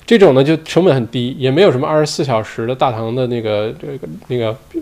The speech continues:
呃，manager 在下面坐着。如果这样的话呢，这种房子反而值得考虑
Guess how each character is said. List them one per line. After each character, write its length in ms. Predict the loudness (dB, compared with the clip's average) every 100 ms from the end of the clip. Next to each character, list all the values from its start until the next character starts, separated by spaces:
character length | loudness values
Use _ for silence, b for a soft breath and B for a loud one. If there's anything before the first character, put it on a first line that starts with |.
| -12 -14
呃， 160 | -6 0
manager 460 | 4 4 4 2
在 120 | -2 -2
下 120 | 0
面 100 | 0
坐 180 | 0 -2
着。 140 | -4 -16 B B B B B B 6
如 100 | 8
果 100 | 8
这 140 | 8
样 160 | 8 8
的 100 | 6
话 140 | 4
呢， 100 | 4
这 160 | 2 0
种 160 | 0
房 240 | -2 -2 -2
子 80 | -4
反 220 | -2 0
而 100 | 0
值 160 | -2
得 120 | -4 -4
考 240 | -6 -8
虑 100 | -10